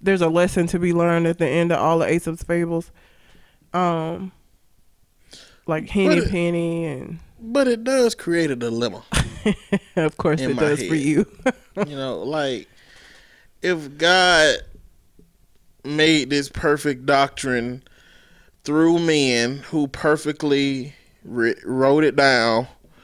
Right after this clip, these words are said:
Speaker 2: and they perfectly reflected what God was looking for, that means that God knew that he wouldn't be able to tell us straight up just not to do shit. Like,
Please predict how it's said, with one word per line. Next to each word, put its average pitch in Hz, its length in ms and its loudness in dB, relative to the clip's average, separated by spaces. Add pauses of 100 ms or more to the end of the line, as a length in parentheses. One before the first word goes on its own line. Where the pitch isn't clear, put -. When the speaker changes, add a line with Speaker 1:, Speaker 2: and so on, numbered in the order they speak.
(520)
Speaker 2:
and 139 160 0
they 139 140 4
perfectly 151 680 0
reflected 143 600 2
what 123 280 2
God 127 540 4
was 127 240 -2
looking 147 300 0
for, 113 340 2
that 156 420 0
means 151 720 0
that 131 420 2 (680)
God 180 400 2
knew 147 400 2
that 123 160 4
he 156 160 -2
wouldn't 139 300 0
be 135 160 2
able 127 260 2
to 113 80 0
tell 135 380 0
us 120 160 2
straight 131 360 0
up 135 200 0
just 123 200 0
not 123 200 -2
to 101 60 -10
do 131 200 -2
shit. - 260 -4
Like, 117 280 2